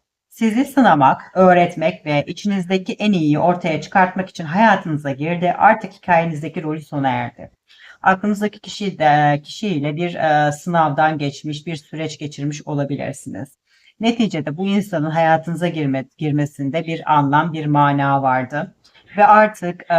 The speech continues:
o olay tamamlanmış, o sınav bitmiş diyebiliriz. E, bundan sonrası için bu kişiyle ya devam eder, edebilirsiniz veya hayatınızdan çıkartıp, e, devam da edebilirsiniz. Neticede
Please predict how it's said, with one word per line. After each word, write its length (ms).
o 400
olay 460
tamamlanmış, 800
o 120
sınav 520
bitmiş 520
diyebiliriz. 800
E, 340
bundan 340
sonrası 540
için 400
bu 120
kişiyle 420
ya 180
devam 400
eder, 340
edebilirsiniz 920
veya 380
hayatınızdan 1000
çıkartıp, 680
e, 120
devam 420
da 80
edebilirsiniz. 1000
Neticede 680